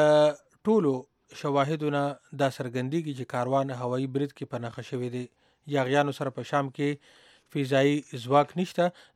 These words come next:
ځکه دا برید د شام حکومت یا اتحادي روس ترسره کړی دی. د ګل یا دوشنبې په ورځ د حلب ښار په لویدیځ کې شوي دغه برید کې نږدې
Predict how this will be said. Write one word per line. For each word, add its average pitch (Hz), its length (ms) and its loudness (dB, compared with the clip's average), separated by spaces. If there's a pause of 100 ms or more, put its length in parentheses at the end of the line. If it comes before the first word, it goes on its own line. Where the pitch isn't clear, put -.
(140)
ځکه 175 260 2
دا 151 140 4
برید 151 260 -4
د 131 160 0
شام 147 320 0
حکومت 160 420 -4 (300)
یا 156 160 6 (240)
اتحادي 131 580 -4 (400)
روس 143 380 -4
ترسره 120 400 -8
کړی 123 260 -4
دی. 123 80 -4 (500)
د 151 260 4
ګل 175 140 4
یا 156 200 4
دوشنبې 143 400 -2
په 156 120 -4
ورځ 156 160 0
د 139 140 -2
حلب 135 220 -2
ښار 139 300 -2
په 131 140 -6
لویدیځ 120 400 -6
کې 135 160 -8
شوي 151 200 -2 (420)
دغه 131 220 0
برید 156 220 -2
کې 139 160 -10
نږدې 127 260 -4